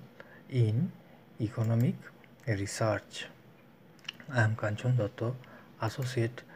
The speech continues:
Professor of Economics, University of North Bengal. Actually, before, uh, using Excel, it is, uh, very essential to say the most important thing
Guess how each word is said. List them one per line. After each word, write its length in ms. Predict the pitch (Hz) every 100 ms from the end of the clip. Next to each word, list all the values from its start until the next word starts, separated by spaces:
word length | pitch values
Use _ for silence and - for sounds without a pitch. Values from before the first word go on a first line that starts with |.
| - -
Professor 600 | 110 95 120 - 117 113 - - 113
of 180 | 110 110 123
Economics, 680 | 113 110 104 107 - -
University 720 | 120 101 107 117 117 - 110 113
of 100 | 110
North 320 | 101 101 104
Bengal. 380 | 104 104 107 - - - - - - - - - - - - -
Actually, 280 | 117 113 110
before, 440 | 113 123 151 151 - - - - - 120
uh, 240 | 113 117 -
using 600 | 143 135 135 151 156 -
Excel, 540 | 120 113 - 143 117 - - - - - 131
it 140 | 117
is, 340 | 113 117 117
uh, 1040 | 113 113 107 - - - - 110 110 110 113 - - - - - -
very 560 | 101 113 120 127 131 113
essential 560 | 120 143 151 131 107 107
to 100 | 120
say 460 | 117 - 123 113 165 - - -
the 340 | 107 113 110
most 400 | 101 131 185 -
important 640 | 127 120 131 139 139 127 -
thing 320 | 113 110